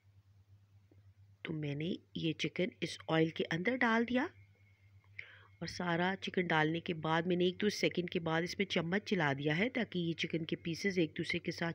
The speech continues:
चिपक ना जाए। अच्छे से चम्मच चला दिया और जब इसका बहुत ही प्यारा सा कलर आ गया है चिकन के ऊपर, लाइट गोल्डन ब्राउन सा, तो अब मुझे इसको निकाल लेना है इस ऑयल के अंदर से।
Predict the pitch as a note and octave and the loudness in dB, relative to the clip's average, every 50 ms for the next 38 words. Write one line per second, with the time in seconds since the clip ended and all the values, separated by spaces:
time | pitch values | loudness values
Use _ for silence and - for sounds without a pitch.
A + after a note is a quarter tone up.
0 | - - F3 E3 - - F#3 - - A#3+ A#3 G#3+ - F3 D#3+ D#3+ G3 B3 - - | -2 -2 -2 0 0 -2 -2 0 0 -2 0 0 0 0 0 0 -2 -6 -10 -18
1 | _ - - - - _ - - - - - - - - _ - _ _ _ _ | _ -20 -20 -20 -20 _ -20 -20 -20 -20 -20 -20 -20 -20 _ -20 _ _ _ _
2 | - - - _ - _ - - _ - - _ _ - - - - - - - | -20 -20 -20 _ -20 _ -20 -20 _ -20 -20 _ _ -20 -18 -16 -16 -14 -14 -16
3 | - - - - - _ _ - D#3+ D3+ - - F3+ E3+ - F#3+ - - D#3 C#3+ | -18 -18 -20 -20 -20 _ _ -4 -4 -2 0 0 0 0 -2 -4 -2 -2 -2 -2
4 | D3 E3 D#3+ - - E3 D3 C3+ C3 C3+ C3+ D#3+ D3+ E3+ G#3 - - - _ - | -2 -4 -4 -4 -2 -2 0 0 0 -2 -4 -6 -6 -6 -6 -6 -10 -14 _ -6
5 | - D3 - E3 E3 E3 D#3+ D#3 - - - F#3+ - - - - E3 - - G3+ | -6 -4 -2 -2 -2 0 -2 -4 -4 -2 -4 -6 -6 -4 -6 -6 -4 0 0 0
6 | G3+ - C4 A3 - G3+ F3 E3 D#3+ E3+ F#3+ G#3 G#3+ - A3 - F3 D#3+ D#3 D3+ | 2 2 -2 0 2 4 6 6 6 6 4 4 2 0 0 2 2 2 4 2
7 | D#3 E3+ G3 - - - - - - C#3 C#3 C#3 C3+ D#3+ E3 E3 F3+ F3 - D#3+ | 2 0 -4 -16 -20 -20 -10 -4 -2 0 0 0 2 2 2 2 2 0 -2 -2
8 | - - D#3 D#3 E3+ - - D#3+ C#3+ - - F#3 G#3 - - G#3 F#3+ G3+ G3+ G#3+ | 0 0 0 0 0 -2 -4 -4 -2 2 2 2 2 2 -2 -4 2 6 6 6
9 | A#3+ B3+ - - - F3+ E3+ D#3+ D#3 D#3 E3 D#3+ D#3 D#3 C#3+ C#3 C#3 C#3+ D3 - | 6 4 2 -2 0 2 2 2 4 2 2 2 2 2 2 2 2 0 0 0
10 | G3 A3 F4+ - - - - - - - - - - - - - - - _ _ | 0 0 -2 -6 -14 -20 -20 -18 -16 -16 -16 -16 -16 -18 -20 -20 -20 -20 _ _
11 | _ _ _ - - G2 - - - - D#3+ D3+ D#3+ E3 D#3 - F#3 - - - | _ _ _ -2 0 0 0 0 2 0 0 2 2 0 0 0 0 0 -2 -4
12 | - - - - G3+ A#3 - - - - - - - _ - _ - - - D3+ | -6 -6 -2 -2 -2 -2 -2 -6 -14 -20 -20 -20 -20 _ -20 _ -18 -10 -6 -4
13 | D3+ C#3 - D3 C#3 C#3 C#3+ D3+ E3 F3 F3+ F#3+ F#3+ F#3+ G#3 G#3+ G3+ - F#3 E3+ | -4 -2 2 2 4 4 4 4 4 4 4 4 4 4 4 2 2 2 2 2
14 | D#3+ D#3+ - - F3 E3+ F3 F3 F3 F3 - - A#3 F4+ | 2 2 2 0 0 2 2 2 0 0 2 0 -2 -2